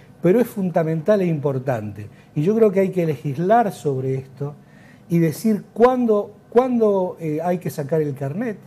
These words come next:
este, por determinado tiempo, según el tipo de, de accidente,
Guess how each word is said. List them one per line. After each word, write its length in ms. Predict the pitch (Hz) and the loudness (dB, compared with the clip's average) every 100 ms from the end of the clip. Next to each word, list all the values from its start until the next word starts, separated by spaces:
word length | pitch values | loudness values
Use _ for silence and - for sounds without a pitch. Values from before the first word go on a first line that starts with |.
| - - - - - - - - | -20 -20 -20 -20 -20 -20 -20 -10
este, 260 | - 139 143 | -4 -2 0
por 160 | 147 135 | 0 0
determinado 580 | 131 123 123 123 120 | 0 -2 -4 -4 -4
tiempo, 580 | 127 262 214 160 143 170 | -2 2 2 2 2 0
según 340 | - 156 143 143 | -2 -4 -2 -2
el 180 | 131 120 | -2 -2
tipo 340 | 165 135 139 | -4 0 -2
de, 180 | 127 120 | -2 -4
de 160 | 117 | -6
accidente, 720 | 120 - 208 240 175 131 147 | -6 -8 -2 0 0 -2 -4